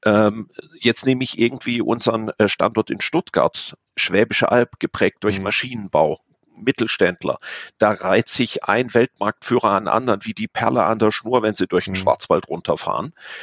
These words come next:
Speaker 1: Ähm, mit genau eben dem, mit der gleichen Attitüde.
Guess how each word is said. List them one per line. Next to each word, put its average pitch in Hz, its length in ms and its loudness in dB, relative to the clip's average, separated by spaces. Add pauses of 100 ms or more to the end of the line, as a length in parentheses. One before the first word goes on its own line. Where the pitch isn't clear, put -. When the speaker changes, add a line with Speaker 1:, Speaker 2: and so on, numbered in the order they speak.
(300)
Speaker 1:
Ähm, 107 460 2
mit - 420 -4
genau 110 380 4
eben 120 280 -2
dem, 110 240 2
mit 113 160 -2
der 113 100 4
gleichen - 420 0
Attitüde. 143 680 -2